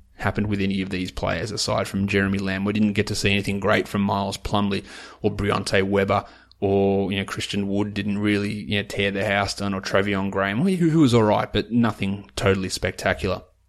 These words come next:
For the Hawks, they are now locked in, in their seed at the, at the five spot. So you would imagine that there's gonna be rests for them on Wednesday, almost guaranteed. And they, they played basically half a game here anyway. Millsap, twenty-two minutes. Timmy Hardaway, twenty-three.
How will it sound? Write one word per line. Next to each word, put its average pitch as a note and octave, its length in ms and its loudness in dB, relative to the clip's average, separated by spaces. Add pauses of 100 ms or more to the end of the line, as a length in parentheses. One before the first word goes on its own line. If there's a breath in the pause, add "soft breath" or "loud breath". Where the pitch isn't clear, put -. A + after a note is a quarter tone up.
(580)
For - 80 2
the D3 100 6
Hawks, B2 300 4
they A#2 180 2
are A#2 60 4
now A2 160 4
locked A2 400 2
in, A#2 220 6 (420 loud breath)
in G#2 280 6
their G#2 260 2
seed A#2+ 480 2
at G2+ 240 -2
the, G#2 240 0
at - 120 -4
the G#2+ 80 -8
five G#2+ 400 0
spot. A2+ 400 0 (420 loud breath)
So G#2 840 4 (340)
you A2 140 2
would A2 100 4
imagine A#2+ 460 2 (400)
that - 240 2 (300)
there's G#2+ 240 4
gonna A2 160 2
be G#2+ 100 2
rests - 500 -2
for A2 120 -2
them G#2 200 0
on G#2 180 -2
Wednesday, G2+ 340 -2
almost A2+ 520 4
guaranteed. G2+ 420 0
And G#2+ 140 -2
they, C#3 200 2
they A2 180 0
played - 480 -8
basically G2+ 380 -2
half G2+ 260 0
a A2 40 0
game G#2 240 0
here G#2+ 240 2
anyway. A2+ 300 4
Millsap, A2 480 0
twenty-two G#2 500 2
minutes. G#2 300 -2
Timmy A2+ 240 2
Hardaway, G#2 520 0
twenty-three. G2 680 0